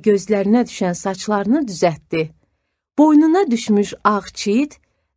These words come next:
qara çiçəkli yaylığını başına salıb boğazının altından sıxdı. Ağ donunu geyindi, əsnədi, istər-istəməz ayağa durdu. Üzsüz boz balışı, üzü qırmızı çiçəkli çiftdən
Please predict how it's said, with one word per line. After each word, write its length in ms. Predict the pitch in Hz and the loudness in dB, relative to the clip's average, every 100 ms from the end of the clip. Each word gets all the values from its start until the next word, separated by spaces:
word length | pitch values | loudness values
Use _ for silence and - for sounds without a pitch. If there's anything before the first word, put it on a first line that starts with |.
| - | 0
qara 220 | 285 330 | 2 2
çiçəkli 460 | 392 - 254 214 233 | -2 -2 0 2 0
yaylığını 720 | 220 196 180 180 175 240 294 | 0 0 -2 -2 0 0 0
başına 380 | 202 180 208 277 | -2 -2 -2 0
salıb 420 | 285 269 247 247 - _ _ _ | 0 0 2 0 -4 _ _ _
boğazının 520 | 277 277 285 285 359 392 | 2 4 4 4 4 2
altından 560 | 233 208 208 190 208 | 0 0 -2 0 -2
sıxdı. 600 | 226 190 - - 160 160 _ _ _ _ _ | -2 -6 -10 -2 -2 -2 _ _ _ _ _
Ağ 300 | 330 403 247 | 2 4 4
donunu 420 | 240 208 208 269 | 4 4 2 2
geyindi, 720 | 233 202 185 165 160 160 156 - _ _ _ | 2 2 0 -2 -2 -2 -2 -8 _ _ _
əsnədi, 600 | 240 240 226 202 180 170 165 160 _ _ _ - | -2 0 0 0 0 -2 -4 -6 _ _ _ -4
istər-istəməz 800 | 262 - 466 370 - 226 285 - | -4 0 0 0 2 2 2 0
ayağa 400 | 208 202 180 180 | -2 0 -2 -2
durdu. 480 | 170 156 160 156 156 _ _ _ _ _ 269 | -4 -4 -4 -4 -8 _ _ _ _ _ 2
Üzsüz 520 | 285 - 349 403 226 | 2 2 2 2 2
boz 340 | 226 254 202 | 0 0 0
balışı, 640 | 180 170 165 - 202 294 - _ _ | -2 -2 -4 0 2 0 -4 _ _
üzü 220 | 277 285 427 | 0 2 2
qırmızı 420 | 294 262 240 233 | 4 4 4 2
çiçəkli 500 | 285 - 220 185 214 220 | -4 -2 -2 0 -2 -2
çiftdən 580 | 196 - - 175 220 | -6 -6 -2 0 0